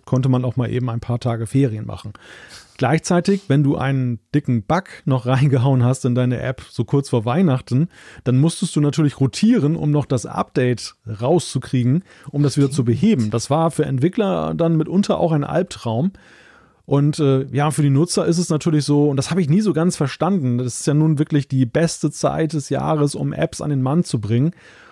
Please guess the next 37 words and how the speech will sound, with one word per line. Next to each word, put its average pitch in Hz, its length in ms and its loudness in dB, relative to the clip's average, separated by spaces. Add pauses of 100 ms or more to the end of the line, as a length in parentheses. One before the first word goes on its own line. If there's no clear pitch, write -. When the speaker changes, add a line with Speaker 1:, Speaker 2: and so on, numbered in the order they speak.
(120)
Speaker 1:
Und 117 100 0
dass 120 120 0
Apple 147 480 2
dann 131 160 0
immer 135 220 -2
gesagt 120 360 -4
hat, - 140 -2
„Nö, 165 100 2
nö, 127 280 4
da 127 100 0
machen 139 300 0
wir 117 100 0
Ferien, 139 640 4 (260)
<laughs> - 280 -8
da 139 80 -6
passiert 165 420 -4
im 156 120 0
App 123 180 -6
Store 135 240 0
nichts“, 147 380 0 (420)
fand 151 240 2
ich 160 80 2
immer 143 240 2
einigermaßen 135 680 2
spannend. 139 520 0 (520)
Speaker 2:
Mhm. 127 180 0
Speaker 1:
Und 120 120 2
jetzt 123 320 0 (120)
ist 117 120 0
es 143 100 2
vorbei, 156 440 0
jetzt - 360 -6
machen 135 180 2
sie 135 120 2
wirklich 143 280 0
durch. - 380 -2 (300)
Speaker 2:
Ja, 135 180 -2